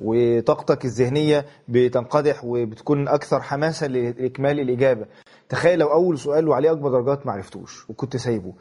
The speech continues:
مدى الإحباط ومدى اليأس ومدى الأثر النفسي ده عليك. هو ده اللي بيحصل يوم القيامة. أول ما يحاسب عليه العبد يوم القيامة الصلاة. أنت متخيل؟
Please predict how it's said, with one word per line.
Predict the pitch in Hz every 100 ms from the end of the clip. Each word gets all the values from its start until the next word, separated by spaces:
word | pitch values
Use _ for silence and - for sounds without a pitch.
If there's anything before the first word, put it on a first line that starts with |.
| _ _
مدى | - 135
الإحباط | 123 - 104 131 120 110
ومدى | 117 117
اليأس | 117 131 113 117
ومدى | 131 143 143 139 - _ _
الأثر | 113 104 98 147 151 127
النفسي | 123 147 160 -
ده | 131 139
عليك. | 104 117 113 - _ _
هو | 143
ده | 135
اللي | 127
بيحصل | 113 135 - 123
يوم | 123 120
القيامة. | 107 123 127 143 143 _ _
أول | - 175 139 120
ما | 113
يحاسب | 113 107 139 123 104
عليه | 120 120
العبد | 110 120
يوم | 120 107
القيامة | 101 110 117 123 120 - _ -
الصلاة. | 131 - - - 107 110 110 107 104 110 117 _ _ _ _ _ _ _ _
أنت | - 104
متخيل؟ | - 139 143 160